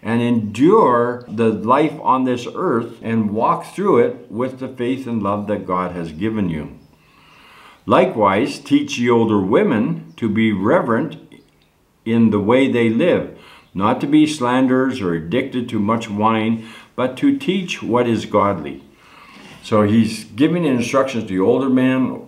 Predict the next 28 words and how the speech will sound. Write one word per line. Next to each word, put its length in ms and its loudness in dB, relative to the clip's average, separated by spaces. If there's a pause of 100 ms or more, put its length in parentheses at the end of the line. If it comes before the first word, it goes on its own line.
(140)
older 360 0
women, 720 0
younger 340 -2
women, 760 2
younger 280 0
men. 460 2 (300)
He's 180 0
giving 220 4
us 200 2
all 360 2
instructions 560 -4
here, 140 -6
right? 280 -6 (480)
And 180 -2
so 180 4
he's 220 4
saying 340 4
to 140 0
the 160 2
older 300 2
women, 460 0 (200)
"Teach 320 2
the 100 6
older 220 4
women 340 2
to 60 -2
be 160 2
reverent 640 2